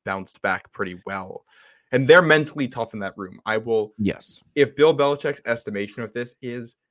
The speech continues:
Speaker 1: that I know that I can make these decisions and ignore what's going on with the crowd because I know my players can handle it. If that was his thought process, based on what we've seen so far, it seems like he evaluated them right, and I will give him props for that aspect. They do
Speaker 2: Yeah.
Speaker 1: seem to be a mentally tough group in that respect.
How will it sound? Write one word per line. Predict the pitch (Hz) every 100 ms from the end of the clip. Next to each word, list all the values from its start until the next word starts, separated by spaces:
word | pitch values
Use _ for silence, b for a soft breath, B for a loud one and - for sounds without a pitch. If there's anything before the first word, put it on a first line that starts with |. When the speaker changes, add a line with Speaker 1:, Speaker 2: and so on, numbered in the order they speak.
| _
Speaker 1:
that | 107 107 101 - -
I | 113 123
know | 110 101 104 113 117
that | 113 107 -
I | 104
can | 101 101
make | 98 104 -
these | 107 101
decisions | 104 - 101 120 117
and | - 104
ignore | 98 95 95 98 117
what's | 120 127
going | 131 117 113
on | 113 113
with | 110 -
the | 101
crowd | - 110 104 123 147 147 b
because | - 92 - -
I |
know | 92 101 104
my | 104
players | 101 107 104 101
can | -
handle | 95 104 110 127
it. | 156 - _
If | -
that | 123
was | 151
his | 139 131
thought | - 123 -
process, | 131 135 - 160 165 - _ _ _ _
based | 117 120 120
on |
what | 117
we've | 98 98
seen | 117 104
so | 104 104
far, | - 123
it | 113
seems | - 104
like | 101
he | - 104
evaluated | 92 98 98 98 101
them | 104 101
right, | 98 107 -
and |
I | 107
will | 101 104
give | 98
him | 98 92
props | - 90 -
for | - 95
that | 98 101
aspect. | 104 - 117 - _
They | 104 107
do | 107 127
Speaker 2:
Yeah. |
Speaker 1:
seem | - 120
to | 104
be | 104
a |
mentally | 98 101 98 101
tough | 92 92 92
group | - 95 -
in | -
that | -
respect. | - - -